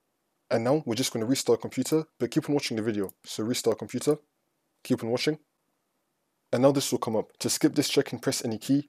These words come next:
Do not press any key. Do not press any key. Let all the seconds load in. Now it's gonna be running this check-in. You want to run this.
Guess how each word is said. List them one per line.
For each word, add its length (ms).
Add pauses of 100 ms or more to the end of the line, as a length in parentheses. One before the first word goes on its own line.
Do 160
not 280
press 200
any 140
key. 260 (280)
Do 100
not 180
press 220
any 140
key. 280 (260)
Let 160
all 80
the 80
seconds 380
load 160
in. 180 (260)
Now 160
it's 100
gonna 160
be 80
running 220
this 160
check-in. 320
You 120
want 100
to 100
run 160
this. 320